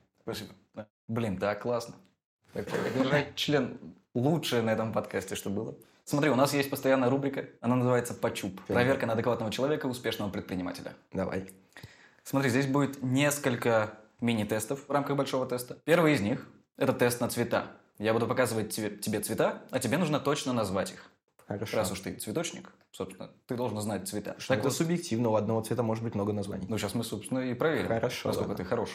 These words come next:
Speaker 1: в этом всем. Смотри.
Speaker 2: Блядь, бежевый.
Speaker 1: Бланжевый.
Speaker 2: Б-
Speaker 1: Мимо. Смотри.
Speaker 2: Алый.
Speaker 1: Зеленый.
Speaker 2: Какой-то тест на дальтоника, я не понимаю.
Speaker 1: Нет, просто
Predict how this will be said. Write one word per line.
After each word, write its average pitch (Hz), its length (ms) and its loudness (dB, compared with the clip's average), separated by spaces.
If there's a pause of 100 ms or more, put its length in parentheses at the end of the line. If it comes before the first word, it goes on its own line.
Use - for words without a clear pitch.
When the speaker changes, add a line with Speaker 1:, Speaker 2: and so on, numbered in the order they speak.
(100)
Speaker 1:
в - 40 -8
этом 85 160 -8
всем. - 180 -14
Смотри. 95 500 -4
Speaker 2:
Блядь, 95 360 -4
бежевый. 104 640 0 (440)
Speaker 1:
Бланжевый. 113 680 2 (140)
Speaker 2:
Б- 101 220 -2
Speaker 1:
Мимо. 104 300 0 (880)
Смотри. 113 600 -2 (1000)
Speaker 2:
Алый. 113 420 0 (560)
Speaker 1:
Зеленый. 113 500 2 (280)
Speaker 2:
Какой-то 104 280 -2
тест 107 200 -4
на 110 60 -2
дальтоника, 131 420 -2
я 87 60 -2
не 92 80 -4
понимаю. 95 420 -2
Speaker 1:
Нет, 123 240 4
просто 123 380 2